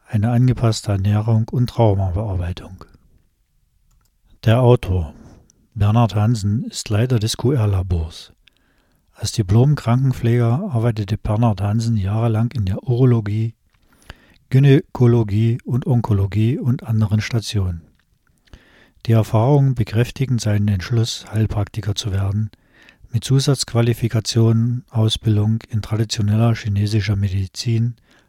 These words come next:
am Institut Altchinesische Medizin, H P George in Konstanz, von neunzehnhundertzweiundachtzig bis neunzehnhundertneunundachtzig, energetischer Informationsmedizin, Frequenzmedizin, Akupunktur und vielen mehr.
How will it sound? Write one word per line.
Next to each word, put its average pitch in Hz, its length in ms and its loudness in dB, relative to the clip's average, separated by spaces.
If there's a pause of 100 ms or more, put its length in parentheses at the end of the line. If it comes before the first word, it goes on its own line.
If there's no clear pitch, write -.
(100)
am 120 180 0
Institut 120 840 -2 (380)
Altchinesische 107 920 0
Medizin, 110 720 -4 (1160)
H 107 180 0
P 110 460 0 (120)
George 110 580 2
in 107 280 -2
Konstanz, 104 760 -4 (680)
von - 220 -2
neunzehnhundertzweiundachtzig 117 1400 0
bis 120 180 -6
neunzehnhundertneunundachtzig, 107 1200 0 (1120)
energetischer 120 800 2
Informationsmedizin, 120 1400 -2
Frequenzmedizin, 113 1300 -2
Akupunktur 117 840 -2
und 117 160 -4
vielen 117 380 0
mehr. 87 320 -4